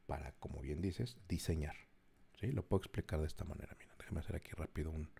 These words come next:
un diagrama para que no quede ninguna duda. Qué buena pregunta. Nunca me la habían hecho. Esa pregunta sí nunca la habían hecho y es,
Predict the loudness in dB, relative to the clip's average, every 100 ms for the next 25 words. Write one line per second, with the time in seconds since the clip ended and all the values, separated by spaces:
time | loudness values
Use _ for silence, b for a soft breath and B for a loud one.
0 | b b b b b -2 2 4 4 4
1 | 2 2 2 -2 -4 -4 -2 -4 -2 0
2 | 2 2 0 2 8 12 12 8 2 -6
3 | -10 8 10 12 12 12 8 2 2 8
4 | 12 12 12 12 10 4 -2 -12 -20 -20
5 | -20 -20 -20 _ -20 -20 -20 -20 -20 -20
6 | -20 -20 -20 -20 2 6 8 8 8 6
7 | 8 6 6 6 6 6 4 2 0 0
8 | 2 0 -4